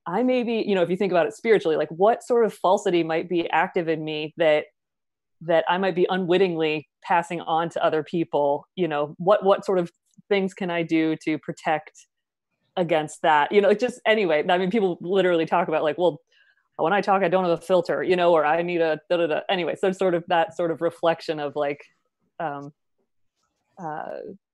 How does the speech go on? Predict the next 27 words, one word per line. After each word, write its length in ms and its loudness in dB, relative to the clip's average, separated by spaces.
that, 200 0
that's, 140 0
like, 100 -2
a 60 -2
tangent 460 0
on 160 -2
the 40 -6
covid 240 0
nineteen 360 -6
is 160 -8
sort 160 -6
of, 120 -10
isn't 200 -4
that 120 2
interesting 360 -6
that 140 -8
that 220 0
exists, 460 -6
that 120 -8
we 120 -6
can 160 -12
have 360 -8
false, 440 -6
false 240 0
ideas 480 -2
that, 260 -2
um, 420 -10